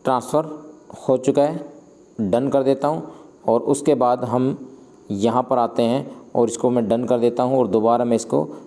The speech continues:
refresh कर देता हूँ दोस्तों। चार सौ आठ रुपया था, तो यहाँ पर हम दोबारा check कर लेते हैं।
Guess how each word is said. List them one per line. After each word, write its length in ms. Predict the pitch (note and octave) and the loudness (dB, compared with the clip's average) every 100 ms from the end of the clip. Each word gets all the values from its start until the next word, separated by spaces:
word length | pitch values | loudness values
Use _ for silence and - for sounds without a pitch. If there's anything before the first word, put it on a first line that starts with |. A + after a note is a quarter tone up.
| - A2+ | -4 0
refresh 400 | A2 A#2 A#2+ - | 0 2 0 2
कर 160 | G2+ | 0
देता 240 | F2+ F2 F2+ | 0 0 0
हूँ 100 | F2 | 0
दोस्तों। 300 | E2 - D#2+ - - - | -2 -4 -10 -14 -12 0
चार 120 | A#2+ | 0
सौ 160 | - C#3 | 2 2
आठ 160 | C3 | 2
रुपया 240 | C3+ C3+ C3 | 2 2 2
था, 140 | D3+ - - - - - - - - - - - | 0 -4 -16 -20 -20 -20 -20 -20 -20 -20 -12 0
तो 60 | |
यहाँ 260 | A#2 G#2+ A2 | 2 2 0
पर 160 | A#2+ A#2+ | 0 0
हम 140 | A#2+ | 2
दोबारा 260 | A2+ A2+ B2+ | 4 4 2
check 240 | B2 A2+ | 0 0
कर 80 | A2+ | 0
लेते 260 | A2+ A2 A#2 | -2 0 0
हैं। 220 | D3+ | 0